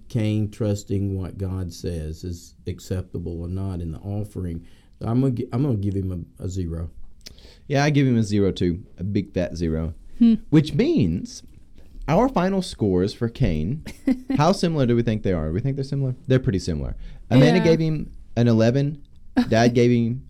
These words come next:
Speaker 2: a nine, and I gave him a ten. So we got a
Speaker 3: Okay.
Speaker 2: nine, ten, and eleven. So he got an average of ten on a scale of, uh, zero to seventy,
Speaker 1: And
Speaker 2: which is bad.
Speaker 1: Let
Speaker 2: So
Speaker 1: me,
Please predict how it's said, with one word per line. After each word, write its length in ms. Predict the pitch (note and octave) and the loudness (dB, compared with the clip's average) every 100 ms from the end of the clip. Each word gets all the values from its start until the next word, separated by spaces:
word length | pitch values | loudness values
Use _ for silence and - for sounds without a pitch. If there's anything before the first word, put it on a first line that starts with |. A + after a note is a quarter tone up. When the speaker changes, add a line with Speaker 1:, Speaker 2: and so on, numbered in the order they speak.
| - | -4
Speaker 2:
a 80 | G2+ | 0
nine, 360 | G2 G2 G#2 | 0 2 2
and 100 | G2 | 2
I 80 | G2+ | 2
gave 160 | A2 A2 | 2 2
him 120 | G#2 | 2
a 20 | |
ten. 240 | - A2+ F2 | 2 0 0
So 120 | G2+ | 0
we 40 | |
got 140 | G#2 G#2 | 2 4
a 40 | - | 4
Speaker 3:
Okay. 200 | - B3 | 4 2
Speaker 2:
nine, 80 | |
ten, 120 | B3 B2+ | 2 2
and 80 | |
eleven. 260 | A#2+ A2+ E2+ | 2 2 2
So 120 | - | 0
he 60 | G#2 | 2
got 300 | C#3+ E3 - | 2 0 0
an 160 | B2 - | -2 0
average 420 | A#2+ A#2 A2+ G#2+ | 0 2 0 -2
of 200 | - F#2 | -4 -4
ten 380 | - F2+ - - - | -2 -4 -6 -12 -6
on 120 | F#2+ | -2
a 60 | F#2 | -2
scale 380 | - G#2 G2+ F#2 | -2 -2 0 0
of, 200 | E2 - - - - - - - | -4 -8 -20 -20 -20 -20 -18 -6
uh, 200 | F2+ E2+ | -4 -4
zero 280 | F#2+ A#2 A#2+ | 2 4 4
to 80 | G2+ | 2
seventy, 520 | - G2+ E2+ D2+ - - | 0 0 0 -2 -4 -2
Speaker 1:
And 160 | B2 B2 | 4 6
Speaker 2:
which 160 | D3+ | 6
is 120 | F#3 | 4
bad. 640 | C#3 - C#3+ C3 D#2 - - - - - | 2 2 4 4 2 -4 -10 -16 -12 -2
Speaker 1:
Let 180 | C#3 | 0
Speaker 2:
So 180 | F3+ - | 6 6
Speaker 1:
me, 120 | - | 6